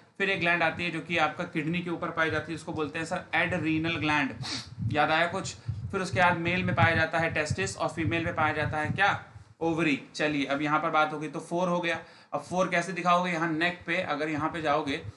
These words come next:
तो यहाँ पे neck पे क्या होता है, इस प्रकार से आपका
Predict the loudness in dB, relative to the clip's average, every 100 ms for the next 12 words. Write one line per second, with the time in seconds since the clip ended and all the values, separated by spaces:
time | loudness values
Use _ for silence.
0 | -14 -12 -4 0 0 0 0 0 -2 -4
1 | 0 0 2 0 -2 -6 -8 -6 0 0
2 | 0 -4 -6 -8 -20 _ _ 0 0 2
3 | 2